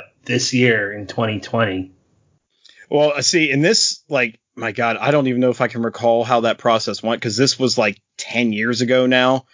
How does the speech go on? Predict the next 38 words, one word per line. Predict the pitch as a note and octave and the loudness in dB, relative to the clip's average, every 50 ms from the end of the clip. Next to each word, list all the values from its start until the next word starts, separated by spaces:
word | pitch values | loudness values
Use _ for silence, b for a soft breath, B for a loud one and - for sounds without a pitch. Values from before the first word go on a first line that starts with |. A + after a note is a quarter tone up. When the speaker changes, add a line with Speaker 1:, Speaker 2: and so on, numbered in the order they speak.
| b b b b b | b b b b b
Speaker 1:
Oh, | E3+ F#3 B2+ A2 | 0 0 0 0
shit. | - - F3+ E3 B2 - | -2 0 0 0 0 0
Speaker 2:
When, | B2 B2+ B2 A#2 A#2 | 0 0 0 2 0
Speaker 1:
That's | D3 C3 C3 | -2 0 0
Speaker 2:
yeah, | E3+ F3 D3+ C3+ A#2+ | 2 2 2 0 0
'cause | - D#3 C3+ | -2 -4 -6
this | D#3 E3 D3 G3 A3 - | -6 -4 -2 -2 0 0
was, | G3 D#3 | 0 2
like, | E3 D3+ C3+ A#2 | 2 0 0 2
when | C#3 D3 C#3 B2 | 0 0 0 2
it | B2+ C3+ C#3 B2+ A#2+ | 0 0 0 0 -2
was | A#2 - | -2 -2
starting, | - - - - - C#3 C3+ C3 B2 A#2 G#2 G2+ | -2 -2 -2 0 0 2 2 2 0 -2 -6 -6
starting. | - - - G#2+ F#2 F2 - - - | -6 -4 -4 -4 -4 -6 -12 -12 -8
Speaker 1:
Yeah, | C3+ C3 B2+ C3 B2+ B2 C3+ D#3+ G3 G#3+ F#3 D3+ C3+ | -6 -6 -6 -4 -4 -2 0 0 2 2 2 2 0
that's | D3 D#3+ - | 0 -2 -2
when | - F3+ D3 | -2 -2 -2
Kevin | - - E3+ D#3+ D#3+ C#3 | -2 -2 -2 -2 -2 -4
Smith | C#3 - - - C3+ F3 F#3 | -4 -6 -6 -4 -2 -2 -2
started | - - - C3+ A#2+ A#2 A2+ G#2+ | -4 -2 0 0 0 0 0 -4
his, | G#2+ G#2+ F#2+ G#2 | -8 -8 -8 -10
I | G2 | -10
believe, | F#2+ G#2+ G#2+ G#2+ G2 F#2+ | -8 -8 -8 -8 -8 -10
around | G#2+ G#2+ A#2 C3 D3 C#3+ B2 - | -6 -2 0 2 2 2 2 0
ten | - C#3 C3 B2 A#2+ | 0 -2 -2 0 -2
years, | A#2+ B2+ C3+ B2+ A2 G2+ | -2 -2 -2 -4 -4 -4
maybe | A2+ A#2 A#2+ B2 | -4 -4 -2 -2
a | A#2+ A2+ | -2 -2
little | G#2+ A2+ A#2+ A#2+ A#2 A#2 | -2 -4 -4 -4 -4 -4
longer, | A#2+ A#2+ A#2+ A#2+ A#2+ A2+ A2+ G2+ | -2 -2 -2 -2 -2 -2 -2 -2
but | G2+ - G2+ F#2+ G2 F#2+ - _ - | -2 -4 -4 -4 -4 -8 -12 _ -4
that, | - B2 B2 G2 | -2 0 0 2
yeah, | A#2+ C#3 E3 D3 | 2 2 2 4
that | A#2 B2+ C#3 | 4 4 2
was, | C#3+ C#3 C#3+ | 2 2 2
like, | D3 C3 - - | 0 0 0 -2
the | - C3 | -8 -4
beginning. | - D3 C#3 C#3 - - F3 D3+ D3 A#2+ G2+ G2 - | -2 0 -2 -2 -2 -2 0 2 2 2 -2 -4 -12